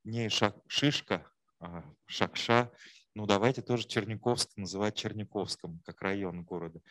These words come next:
У нас проживает триста тысяч населения. Здесь производится более половины, около шестидесяти процентов всего валового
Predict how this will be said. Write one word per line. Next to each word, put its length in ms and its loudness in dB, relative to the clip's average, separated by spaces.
У 60 -4
нас 140 2
проживает 560 0
триста 380 0
тысяч 460 -8
населения. 720 -2
Здесь 440 -2
производится 1080 2
более 600 6
половины, 840 4
около 320 0
шестидесяти 680 -2
процентов 580 2
всего 380 2
валового 600 4